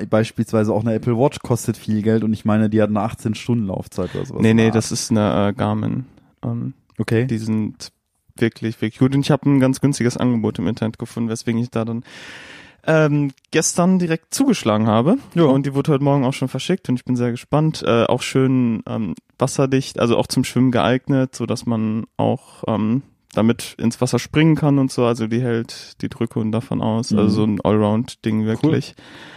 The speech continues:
Speaker 2: Ähm, halt auch G-P-S-Karten und sowas, wenn ich halt wandern gehe und sowas, das ist auch praktisch.
Speaker 1: Sehr praktisch.
Speaker 2: Ähm,
Speaker 1: Aber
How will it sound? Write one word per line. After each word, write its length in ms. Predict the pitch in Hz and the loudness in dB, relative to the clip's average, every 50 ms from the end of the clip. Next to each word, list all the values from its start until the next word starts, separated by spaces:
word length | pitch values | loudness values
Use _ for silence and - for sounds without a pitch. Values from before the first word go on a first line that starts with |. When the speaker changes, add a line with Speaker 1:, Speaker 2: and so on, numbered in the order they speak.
| - - _ _ - | -20 -20 _ _ -2
Speaker 2:
Ähm, 500 | - 104 107 110 110 110 110 110 110 135 - _ - - - | 2 2 4 4 4 4 4 2 0 -2 -4 _ -14 -6 -2
halt 180 | 131 127 117 | 0 0 2
auch 240 | - 117 123 - - - _ _ _ _ - 202 - _ - - - - | 2 2 2 0 -2 -12 _ _ _ _ -20 -20 -20 _ -20 -20 -10 -4
G-P-S-Karten 720 | - 127 - 135 104 131 - - - 147 127 127 - 127 | -4 0 2 2 2 2 0 0 0 2 2 2 2 2
und 80 | 120 117 | 0 2
sowas, 280 | 120 117 120 120 - - | 2 0 0 0 0 0
wenn 100 | 117 120 | 0 0
ich 100 | - 127 | 2 0
halt 140 | 117 117 | 0 2
wandern 340 | 117 117 123 127 123 131 131 | 2 2 2 2 2 2 0
gehe 140 | 131 127 127 | 0 -2 -2
und 120 | 131 131 | -4 -4
sowas, 440 | - - 135 135 131 - - - - - | -4 -4 -6 -6 -6 -8 -10 -14 -14 -12
das 160 | 151 - - - | -12 -12 -12 -8
ist 60 | - - | -4 -2
auch 180 | 120 - - - - - | -2 -2 -4 -10 -20 -14
praktisch. 460 | - - 139 - - - 139 - - - _ _ _ _ _ _ _ _ - 104 | -10 -10 -10 -8 -4 -6 -6 -6 -6 -16 _ _ _ _ _ _ _ _ -6 -4
Speaker 1:
Sehr 280 | 98 92 98 113 156 | -2 0 2 2 2
praktisch. 480 | - - - 90 87 - - - 92 - | 0 -4 -10 -10 -10 -10 -10 -8 -4 0
Speaker 2:
Ähm, 400 | 123 110 107 104 104 104 101 - - | 0 2 2 2 0 0 0 0 2
Speaker 1:
Aber 280 | 107 117 117 117 110 | 2 4 4 4 2